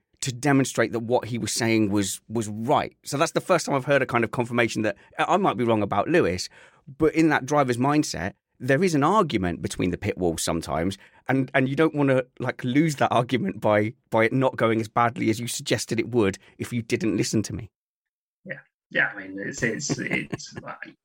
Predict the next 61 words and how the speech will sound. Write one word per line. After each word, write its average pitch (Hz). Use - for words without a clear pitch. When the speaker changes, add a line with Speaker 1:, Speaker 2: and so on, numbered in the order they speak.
Speaker 2:
obviously 139
you -
can't 101
prove 139
it, 98
but 104
I -
think 120
Speaker 1:
No. 95
Speaker 2:
it 98
is -
just -
hum-, 147
it 131
is 135
just -
human 113
behaviour. 127
Speaker 1:
Human 113
Speaker 2:
And 113
it, 85
Speaker 1:
behaviour, 82
Speaker 2:
it, 147
Speaker 1:
yeah, 143
yeah. -
Speaker 2:
hundred 147
percent 117
in 120
my 139
times 101
as 104
well, 131
it's, 104
it's -
crossed -
my 127
mind 98
in 98
that 104
respect. 101
So -
you're 104
kind 107
of 101
thinking, 104
uh, 117
like, 107
I 127
need 120
to, 120
I 131
need 127
to -
protect -
myself -
as 101
much 120
as 113
I 113
need 113
to -